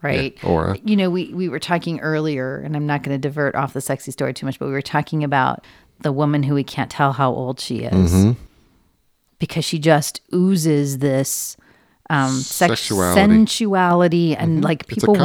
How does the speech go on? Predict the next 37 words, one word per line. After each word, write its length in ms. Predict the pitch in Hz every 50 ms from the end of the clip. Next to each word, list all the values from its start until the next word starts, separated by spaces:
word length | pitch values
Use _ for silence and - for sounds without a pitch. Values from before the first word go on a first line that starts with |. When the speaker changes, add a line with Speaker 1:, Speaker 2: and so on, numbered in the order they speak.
| 170
Speaker 2:
combination. 400 | 151 151 160 143 - - 73 - - - _ -
Speaker 1:
people 300 | - 247 - - 220 185
want 200 | 175 151 151 -
to 80 | - 147
be 340 | 131 - - 226 226 226 247
around 460 | 240 214 180 196 190 185 185 185 180 -
her, 260 | - 180 170 165 165
and 120 | 165 160
Speaker 2:
Mm-hmm. 60 | -
Speaker 1:
she's 160 | - 160 160 -
just 260 | - 151 139 - -
positive, 640 | - - - - 180 180 180 185 175 180 165 160 147
and 120 | 160 156
she's 180 | - 180 156 -
a 60 | 156
wonderful 640 | 156 156 160 156 156 160 160 165 151 - - 147
person. 500 | - - 151 147 139 - - 131 127 127
I 40 | 127
mean, 120 | 139 139
like, 220 | 139 139 131 - -
you 80 | 151
know, 140 | 151 147 147
she's 220 | 143 - - 147 135
just, 380 | - 156 147 - - - - - - - - - - _ _ _
she's 320 | - - 170 - - -
kind 280 | - _ - - 175 165
of 60 | 151
the 80 | 143
whole 160 | 127 151 151 139
package. 800 | - - - - 165 160 - 143 131 120 120 123 127 - - - - - - - - _ _ _ _ _
And 480 | - 175 165 156 151 151 147 147 143 - - _ _ _ _ _ _ _ _ -
I 100 | 165 151
think 320 | - _ - 180 180 - - -
I, 140 | 160 160 - -
that 220 | 165 160 160 -
was, 100 | - 170
like, 300 | 160 165 156 - - _